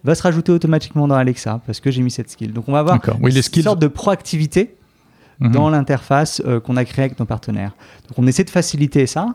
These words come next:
Speaker 1: On a aussi d'autres services qui sont, euh, pour la première installation. Vous l'avez peut-être découvert sur, en installant un, nos derniers produits Echo. Euh, l'installation se fait, euh, sans aucun souci.
Speaker 2: C'est très
Speaker 1: Euh,
Speaker 2: fluide, très
Speaker 1: voilà, c'est
Speaker 2: rapide.
Speaker 1: très fluide.
Speaker 2: Ouais.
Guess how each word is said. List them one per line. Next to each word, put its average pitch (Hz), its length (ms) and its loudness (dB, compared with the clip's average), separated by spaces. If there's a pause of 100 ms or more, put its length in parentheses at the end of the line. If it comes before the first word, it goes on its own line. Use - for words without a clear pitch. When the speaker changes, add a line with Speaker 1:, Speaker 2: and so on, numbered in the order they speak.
(320)
Speaker 1:
On 127 140 2
a 135 60 6
aussi 143 200 0
d'autres 135 180 2
services 143 540 0
qui 113 140 -10
sont, 131 400 2
euh, 117 340 2 (420)
pour 110 320 -4
la 120 120 2
première 135 300 2
installation. 131 520 0
Vous 131 300 0
l'avez 113 100 2
peut-être 131 200 -4
découvert 127 440 0
sur, 120 300 0
en 110 100 2
installant 117 520 0
un, 110 100 2
nos 110 160 0
derniers 117 260 0
produits 113 320 0
Echo. 170 320 2 (420)
Euh, 113 360 0
l'installation 117 580 0
se - 100 -6
fait, 135 220 2
euh, 110 540 0
sans 113 500 -2
aucun 117 240 -2
souci. 160 600 -2
Speaker 2:
C'est 123 120 2
très - 180 0
Speaker 1:
Euh, 120 60 -2
Speaker 2:
fluide, 104 220 2
très 120 100 0
Speaker 1:
voilà, 104 160 2
c'est 120 80 -4
Speaker 2:
rapide. 117 160 4
Speaker 1:
très - 0 - (100)
fluide. 175 260 4
Speaker 2:
Ouais. 107 120 2